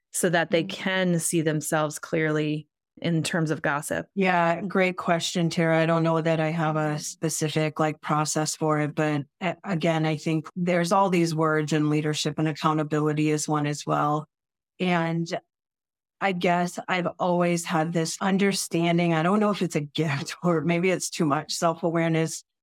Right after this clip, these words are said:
Speaker 2: to always ask myself, "What role did I play in it?"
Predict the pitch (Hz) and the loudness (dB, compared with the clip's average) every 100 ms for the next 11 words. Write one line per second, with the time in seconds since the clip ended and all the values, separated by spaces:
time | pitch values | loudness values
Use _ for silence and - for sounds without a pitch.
0 | _ - - 180 180 175 170 160 165 165 | _ -4 0 0 2 0 2 0 0 -2
1 | 156 160 147 170 156 170 165 160 170 147 | 0 0 0 0 0 2 2 2 2 0
2 | 139 151 - 135 147 170 208 277 | 0 -2 -4 -4 -2 -2 -2 -2